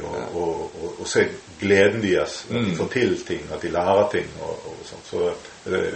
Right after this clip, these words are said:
Speaker 1: utrolig,
Speaker 2: Ja.
Speaker 1: eh, tilfredsstillende og, og, og, og gøy å, å, å, å se på dem, da.
Speaker 2: Ja, for det at, eh, barn kan jo bli veldig flinke når de, eh,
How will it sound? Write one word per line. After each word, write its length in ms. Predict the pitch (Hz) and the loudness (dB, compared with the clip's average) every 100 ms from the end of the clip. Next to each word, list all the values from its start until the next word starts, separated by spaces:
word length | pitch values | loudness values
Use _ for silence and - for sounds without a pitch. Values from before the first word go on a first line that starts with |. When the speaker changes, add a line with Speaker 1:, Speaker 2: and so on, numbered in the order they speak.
| 90 | -8
Speaker 1:
utrolig, 460 | - - 82 80 78 69 71 - - - - - | -8 -6 -4 -4 -6 -8 -12 -16 -20 -20 -18 -2
Speaker 2:
Ja. 200 | 80 73 | 2 2
Speaker 1:
eh, 40 | 65 - - - 80 78 76 73 - - - | 0 -12 -18 -18 -16 -18 -16 -18 -18 -20 -8
tilfredsstillende 540 | 107 - 127 113 85 80 | -6 -2 2 4 4 0
og, 240 | - 92 - | -6 -12 -10
og, 160 | 85 82 | -8 -6
og, 100 | 76 73 - - - - - - - - - 90 | -8 -12 -20 -20 -20 -20 -20 -20 -18 -16 -14 -8
og 100 | 87 | 4
gøy 240 | 104 90 | 4 4
å, 40 | - | -2
å, 560 | - - - - - | -10 -14 -12 -12 -12
å, 80 | 82 87 - | -12 -12 -12
å 40 | - | -8
se 140 | 92 | -8
på 140 | - | -8
dem, 200 | - - - - | -14 -14 -12 2
da. 100 | 82 | 4
Speaker 2:
Ja, 180 | 78 - - - - | 4 0 -10 -6 4
for 80 | |
det 100 | 92 | 6
at, 220 | 87 - 85 | 6 4 2
eh, 340 | 82 80 80 | 4 4 2
barn 400 | 80 95 87 - - | 6 6 6 2 -6
kan 180 | - 87 | -4 -4
jo 60 | 76 | -2
bli 180 | 82 78 - - 82 | -4 -4 -6 -14 0
veldig 340 | 80 82 85 73 | 2 2 0 -6
flinke 420 | 71 71 - 69 - 82 | -6 -8 -8 -10 -8 -6
når 140 | 73 | -2
de, 160 | 73 71 | 0 2
eh, 200 | 71 69 | 2 2